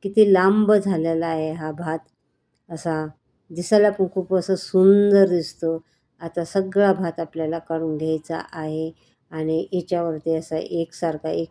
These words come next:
लेवल थर देऊन द्याय-, घ्यायचा आहे. आता बघा, उलताने मी थोडा असा पसरवते, जा-, दाबायचा नाही, नुसता पसरवायचा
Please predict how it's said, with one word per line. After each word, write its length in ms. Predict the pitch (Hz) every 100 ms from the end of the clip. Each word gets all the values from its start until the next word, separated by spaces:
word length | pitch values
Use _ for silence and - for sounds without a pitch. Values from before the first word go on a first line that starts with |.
| 160
लेवल 300 | 160 156 156 -
थर 100 | 175
देऊन 320 | 160 180 190 190
द्याय-, 360 | 180 165 -
घ्यायचा 360 | 165 160 151 156
आहे. 240 | 151 151 151 _ _ -
आता 200 | 170 170
बघा, 320 | 160 156 156 - _ _
उलताने 440 | 170 160 165 165 165
मी 160 | 165 156
थोडा 280 | 165 165 165 -
असा 180 | 160 165
पसरवते, 680 | 156 180 180 196 180 160 160
जा-, 240 | 180 180
दाबायचा 440 | 180 175 196 202 208
नाही, 160 | 175
नुसता 340 | 170 185 - 202
पसरवायचा 680 | 202 196 165 165 160 165